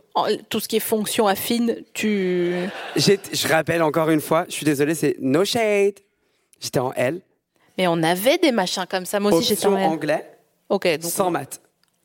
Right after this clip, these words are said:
Speaker 1: Waouh.
Speaker 2: Il y a ça aussi quand on est né en quatre-vingt-dix-neuf.
Speaker 1: Sans maths.
Speaker 2: Il y avait pas du tout maths.
Speaker 1: Mais
Speaker 2: Pas
Speaker 1: non,
Speaker 2: une heure.
Speaker 1: mais... Je crois que j'ai une, euh, j'ai une malédiction
Speaker 2: <laughs>
Speaker 1: d'être née à mon époque.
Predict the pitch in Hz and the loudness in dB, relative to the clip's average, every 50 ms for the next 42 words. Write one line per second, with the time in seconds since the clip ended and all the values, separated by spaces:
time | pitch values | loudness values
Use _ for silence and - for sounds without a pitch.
0 | _ _ _ _ _ _ _ - 208 185 185 190 196 196 196 196 196 196 196 196 | _ _ _ _ _ _ _ -14 -10 -4 0 2 4 4 4 4 4 4 4 4
1 | 196 196 196 190 196 190 185 185 180 175 175 170 165 165 165 160 160 - 139 - | 4 4 4 4 4 4 4 4 4 4 4 4 4 4 2 2 2 2 2 2
2 | - 196 175 165 151 139 - - 143 - 135 127 135 131 127 127 123 - - 135 | 2 2 2 2 0 -2 -4 -6 -6 -6 -4 -4 -2 -2 0 0 -2 -2 -4 -4
3 | - 131 127 - - 156 147 147 - - 135 - - - - - - - - - | -4 -6 -8 -8 -8 -8 -8 -8 -8 -8 -10 -8 -8 -8 -10 -10 -10 -8 -6 -6
4 | - - - - 302 294 285 285 269 247 247 254 285 302 311 302 294 294 - - | -6 -6 -4 -4 -4 -2 -2 -2 -2 0 0 0 0 0 0 -2 -4 -6 -6 -6
5 | - - - - 151 143 139 165 - - 196 208 175 143 131 - 226 240 - 175 | -6 -6 -4 -2 -2 0 0 0 0 0 -2 -2 -2 -6 -8 -8 -6 -4 -4 -4
6 | 147 - - - - - _ _ _ _ _ _ _ _ _ - 208 190 190 185 | -4 -4 -8 -10 -16 -18 _ _ _ _ _ _ _ _ _ -16 -12 -8 -2 0
7 | 180 165 - 202 214 202 170 127 175 170 180 190 _ _ _ _ _ _ _ _ | 0 0 2 2 2 2 0 0 -2 -8 -16 -20 _ _ _ _ _ _ _ _
8 | _ _ _ _ _ _ _ _ - - 220 226 220 - - - 330 415 - - | _ _ _ _ _ _ _ _ -6 -2 -2 -2 -2 -2 -2 0 0 0 0 -4
9 | - - - - - - 233 233 220 214 208 202 196 185 185 185 180 180 175 175 | -10 -8 -8 -6 -4 -2 -2 -2 0 0 0 0 2 2 2 2 2 0 0 -2
10 | 175 180 180 180 180 190 - - 240 269 294 285 269 262 254 254 226 - - - | -2 -4 -4 -6 -6 -8 -6 -4 -2 0 0 0 0 -2 -4 -6 -6 -6 -6 -6
11 | 233 339 - 185 180 139 170 - 151 170 - 151 - - 160 160 220 214 233 233 | -6 -2 0 2 2 2 2 2 0 0 0 0 -2 0 0 0 2 2 2 2
12 | - - - 220 214 214 208 220 220 208 202 196 185 185 220 - - - - - | 0 0 -2 -2 0 0 0 0 0 0 0 0 0 -2 -2 0 -2 -2 -2 -4
13 | - - - | -6 -16 -16